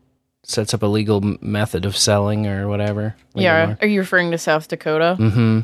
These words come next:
Speaker 2: Yeah, exactly. It's like, well, you can't
Speaker 1: Like, well, that's the mechanism by which this gets done, this one thing.
Speaker 2: You can't legalize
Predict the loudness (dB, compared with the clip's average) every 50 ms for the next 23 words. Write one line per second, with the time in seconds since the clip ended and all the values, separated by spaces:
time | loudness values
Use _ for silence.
0 | -2 -4 -2 -2 -2 -2 -2 -6 -8 _ _ _ _ _ _ _ _ _ _ -6
1 | -4 0 0 0 0 0 -2 -2 -2 -2 -2 -4 -6 _ _ _ _ _ _ _
2 | _ _ _ -8 -4 -2 -2 -2 -2 -2 0 0 2 2 2 0 -2 -6 -4 -2
3 | 0 0 0 0 -2 -4 -6 -4 -2 -2 0 2 2 2 2 0 0 0 0 2
4 | 2 0 0 0 0 0 0 0 0 0 -2 -2 0 0 -2 0 0 -2 -2 -2
5 | -4 -4 -6 -6 -6 -8 -8 -8 -8 -4 -2 -2 0 -2 -2 -4 -4 -4 -4 -4
6 | -2 -2 -2 -2 -4 -4 -4 -4 -4 -4 -4 -6 -6 -4 -2 -2 -2 -2 -2 -4
7 | -4 0 0 0 0 -2